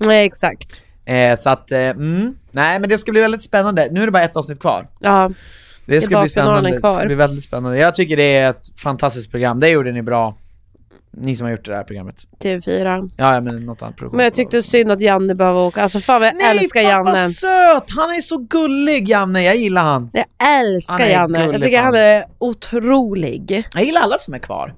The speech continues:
Speaker 1: Ja, jo, men det gör jag också. Jag tycker att, eh, det har varit en, eh,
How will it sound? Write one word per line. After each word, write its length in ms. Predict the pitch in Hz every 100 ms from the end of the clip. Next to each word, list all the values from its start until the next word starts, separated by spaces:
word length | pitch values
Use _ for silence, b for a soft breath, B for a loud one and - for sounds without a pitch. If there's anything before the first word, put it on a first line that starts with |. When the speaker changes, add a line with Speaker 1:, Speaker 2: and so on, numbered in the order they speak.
| -
Speaker 1:
Ja, 280 | - 269 311 381 -
jo, 140 | 269
men 100 | 302
det 80 | 311
gör 180 | 339 311
jag 120 | 240
också. 220 | 285 -
Jag 200 | 175 202
tycker 340 | 233 262 262 240
att, 320 | 226 220 -
eh, 100 | 220
det 120 | 214
har 60 | 220
varit 300 | 214 202 208
en, 240 | 214 208
eh, 380 | 196 196 190 185